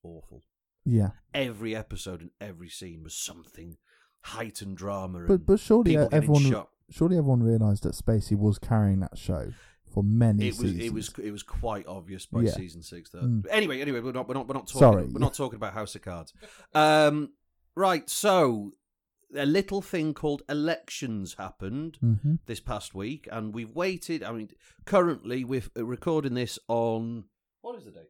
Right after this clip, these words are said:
Speaker 1: Monday, tenth of May. So, recording this on the Monday, I think you should be listening to this from the Wednesday, if I've had a chance to edit, which I think I will. There's a, there, there might be a few edits today.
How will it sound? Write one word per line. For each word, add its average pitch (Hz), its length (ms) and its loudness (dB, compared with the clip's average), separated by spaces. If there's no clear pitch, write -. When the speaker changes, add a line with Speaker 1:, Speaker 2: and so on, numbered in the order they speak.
Speaker 1:
Monday, 185 720 0
tenth - 640 -6
of 123 200 -8
May. 95 520 -6
So, 110 760 -2
recording 151 420 -6
this 131 160 -8
on 123 140 -6
the 117 60 -6
Monday, 113 600 -6
I 101 80 -12
think 127 260 -12
you 117 180 -8
should 117 360 -12
be 110 100 -12
listening 110 400 -8
to 107 100 -14
this 101 160 -12
from 104 240 -8
the 101 80 -6
Wednesday, 95 1120 -10
if 101 220 -12
I've 90 140 -10
had 90 120 -14
a - 40 -20
chance 87 280 -16
to 80 120 -16
edit, 78 260 -16
which 302 180 -10
I - 60 -4
think - 260 -18
I 73 60 -20
will. 78 200 -20
There's 165 180 -6
a, - 60 -14
there, 135 160 -12
there 135 80 -14
might 147 180 -6
be 107 100 -10
a - 40 -12
few 82 240 -12
edits 80 260 -16
today. 78 280 -18